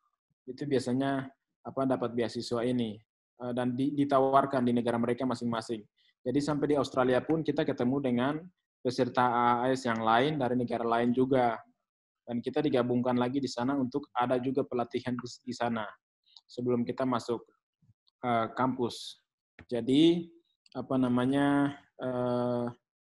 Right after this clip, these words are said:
untuk jumlah itu kurang dari tiga ratus. Dan setiap tahun itu biasanya ada peningkatan, ada penurunan, dan juga kan kadang-kadang disesuaikan dengan politik nasional juga dan juga hubungan baik antara Indonesia dan Australia.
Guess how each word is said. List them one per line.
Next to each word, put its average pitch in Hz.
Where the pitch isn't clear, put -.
untuk 131
jumlah 143
itu 165
kurang 139
dari 120
tiga 120
ratus. 117
Dan 117
setiap 123
tahun 143
itu 147
biasanya 135
ada 135
peningkatan, 131
ada 120
penurunan, 131
dan 120
juga 135
kan 160
kadang-kadang 135
disesuaikan 127
dengan 139
politik 120
nasional 117
juga 120
dan 113
juga 120
hubungan 120
baik 120
antara 113
Indonesia 113
dan 113
Australia. 117